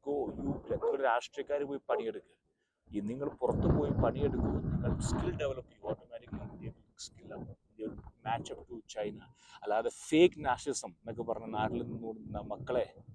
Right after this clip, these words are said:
ജീവിതം നിങ്ങൾക്ക് കയ്യിൽ നിന്ന് പോവുകയുള്ളൂ. ഒരുപാട് ആൾക്കാരെ എനിക്കറിയാം, രണ്ടായിരത്തി പതിനാറിലും പതിനേഴിലൊക്കെ ഇരുപതുകളിൽ ഫേക്ക് ആയിട്ടുള്ള ഈ പറയുന്ന രാജ്യസ്നേഹം മൂത്ത് അവിടെ നിന്ന്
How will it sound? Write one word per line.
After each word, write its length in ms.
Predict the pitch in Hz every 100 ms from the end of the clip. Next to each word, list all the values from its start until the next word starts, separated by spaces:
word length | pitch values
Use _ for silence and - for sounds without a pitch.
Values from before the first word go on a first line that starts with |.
| - - - _ _
ജീവിതം 340 | - 113 120 123
നിങ്ങൾക്ക് 340 | 113 110 - -
കയ്യിൽ 160 | 110 113
നിന്ന് 140 | 127
പോവുകയുള്ളൂ. 600 | 110 104 107 104 87 - _
ഒരുപാട് 360 | 117 123 127 135
ആൾക്കാരെ 320 | 113 120 110
എനിക്കറിയാം, 420 | 104 101 95 87 _ _
രണ്ടായിരത്തി 360 | 98 104 107 120 110
പതിനാറിലും 480 | 107 107 113 120 117
പതിനേഴിലൊക്കെ 600 | 110 110 113 110 - 127 - - _
ഇരുപതുകളിൽ 600 | 113 117 117 123 120 127
ഫേക്ക് 680 | 120 - - 120 131 - 143
ആയിട്ടുള്ള 280 | 123 110 101
ഈ 100 | 107
പറയുന്ന 380 | 110 101 101 92 82 -
രാജ്യസ്നേഹം 640 | 107 107 110 117 107 113 107
മൂത്ത് 420 | 113 120 - 135 -
അവിടെ 180 | 110
നിന്ന് 420 | 117 110 107 120